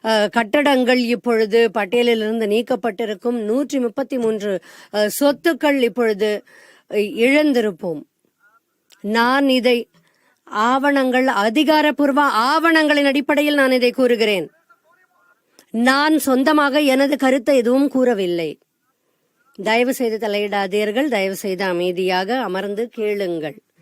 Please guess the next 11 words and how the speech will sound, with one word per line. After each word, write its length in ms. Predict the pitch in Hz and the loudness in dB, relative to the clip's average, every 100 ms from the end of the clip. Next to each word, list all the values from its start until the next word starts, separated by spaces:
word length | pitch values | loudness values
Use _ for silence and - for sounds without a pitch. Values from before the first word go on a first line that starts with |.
| _ _ _ - 165 | _ _ _ -20 -18
உ-, 100 | 190 - _ _ | -14 -14 _ _
உங்கள், 640 | - 190 202 196 190 180 - _ _ _ _ _ - | -10 -6 -4 -4 -4 -6 -10 _ _ _ _ _ -10
உங்கள் 380 | 196 202 202 | -4 -2 -2
கட்சிக்கு 460 | 196 202 - 262 285 | -4 -6 -4 -6 -4
பேசுவதற்கு 680 | 226 220 240 220 202 190 196 | -4 -4 -4 -4 -4 -6 -6
வாய்ப்பு 680 | 175 190 214 190 175 170 185 - | -4 -4 -4 -6 -6 -8 -16 -8
கிடைக்கும். 760 | 226 226 226 247 285 285 202 | -2 -2 0 -2 -2 -6 -6
ம-, 60 | 190 | -4
அமைச்சர் 440 | 185 214 240 254 | -4 -2 -4 -4
அவர்கள் 340 | 233 226 233 233 | -4 -4 -4 -6
பேசலாம். 520 | 180 160 165 143 | -8 -8 -12 -12